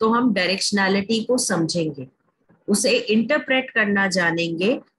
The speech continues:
जिससे हमें ये पता चल जाएगा कि एक पर्टिकुलर एक्शन पास्ट इन्फ्लुएंस का रिजल्ट है या कोई और इन्फ्लुएंस है जिसकी वजह से वो एक्शन हो रहा है।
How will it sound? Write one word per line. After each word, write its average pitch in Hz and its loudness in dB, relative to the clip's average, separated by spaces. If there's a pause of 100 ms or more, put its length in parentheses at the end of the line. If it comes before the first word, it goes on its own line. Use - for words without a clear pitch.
(120)
जिससे 220 0
हमें 247 0
ये 240 0
पता 220 -2
चल 202 0
जाएगा 175 -2
कि 247 2
एक 254 -4
पर्टिकुलर 208 2
एक्शन 175 0 (400)
पास्ट 202 0
इन्फ्लुएंस 247 2
का 254 0
रिजल्ट 233 2
है 285 -2 (300)
या 226 2
कोई 262 0
और 226 0 (360)
इन्फ्लुएंस 226 2
है 226 0
जिसकी 220 0
वजह 185 2
से 226 -2
वो 240 0
एक्शन 226 0
हो 180 2
रहा 151 0
है। 143 -8